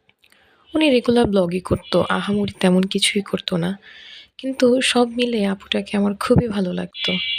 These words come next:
এবং সে ভালো লাগার জায়গাটা সে নিজেই ধরে রেখেছিল তার কথার মাধ্যমে, তার ব্যবহার দিয়ে।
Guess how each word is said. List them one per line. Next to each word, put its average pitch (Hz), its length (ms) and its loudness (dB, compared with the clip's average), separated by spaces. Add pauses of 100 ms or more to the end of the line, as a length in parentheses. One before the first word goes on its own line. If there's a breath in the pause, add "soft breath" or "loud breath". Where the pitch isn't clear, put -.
(580 loud breath)
এবং 208 220 -2
সে 233 260 0
ভালো 214 280 -2
লাগার 214 280 -2
জায়গাটা 196 440 -2
সে 214 160 0
নিজেই 196 320 4
ধরে 196 220 4
রেখেছিল 185 600 -2
তার 180 280 -2
কথার 190 360 0
মাধ্যমে, 185 580 0
তার 185 220 -4
ব্যবহার 180 600 0
দিয়ে। 185 360 2